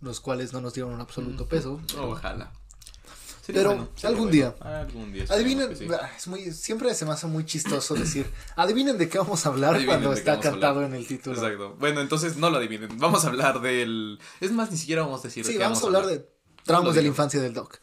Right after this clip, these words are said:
Speaker 2: Traumas de la infancia del Doc, ok. <laughs> Mm, gracias, creo que esto es una intervención sorpresa.
Speaker 1: Sí, conciliador, entra, por favor.
Speaker 2: <laughs>
Speaker 1: Todos los invitados que hemos tenido, de
Speaker 2: Entra.
Speaker 1: los cuales no han salido más que el conciliador. Ah, el hombre que araña.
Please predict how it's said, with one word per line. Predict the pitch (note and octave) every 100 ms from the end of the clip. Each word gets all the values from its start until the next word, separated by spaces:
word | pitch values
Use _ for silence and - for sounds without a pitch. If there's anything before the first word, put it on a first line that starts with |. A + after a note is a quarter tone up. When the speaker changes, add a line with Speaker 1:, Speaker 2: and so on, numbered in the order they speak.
| - -
Speaker 2:
Traumas | A#2 A#2 A#2
de | A#2+
la | A#2
infancia | A#2+ A#2+ B2+
del | B2+ D#3
Doc, | A3 A3
ok. | D#3+ D#3+
<laughs> | F#3+ G#3 - - E3+ F#4+ C4
Mm, | A3 D#4 - A3 D3 C#3 C3
gracias, | C3 D3 E3 F3 -
creo | D3
que | C#3
esto | - B2+
es | C3
una | C3
intervención | A#2+ G#2 F#2+ G2 G#2+
sorpresa. | - G2 - - - - - _
Speaker 1:
Sí, | - D3 C#3 -
conciliador, | D#3 C#3+ D3+ D3 E3+
entra, | D#3+ D3 B2+
por | B2+
favor. | - -
Speaker 2:
<laughs> | C#3 F#3+ A#3+ - A3+ - A3+ - - A3+ F#3
Speaker 1:
Todos | G#3+ F#3
los | D#3
invitados | D3 C#3 D3 D3
que | D#3+
hemos | D3 C3+
tenido, | D3 D3+ D3+ - - - -
de | C3
Speaker 2:
Entra. | F3
Speaker 1:
los | F3 D#3+
cuales | F#3+ D#3+
no | F#3+
han | F3
salido | E3+ D3+ D#3 D3+
más | D3+ C#3+
que | -
el | C#3+
conciliador. | C3 C3+ C3+ C3 D3 D3 D3+
Ah, | C#3 D#3+
el | D3 C3
hombre | C#3 C#3+
que | C3+
araña. | C3 C3+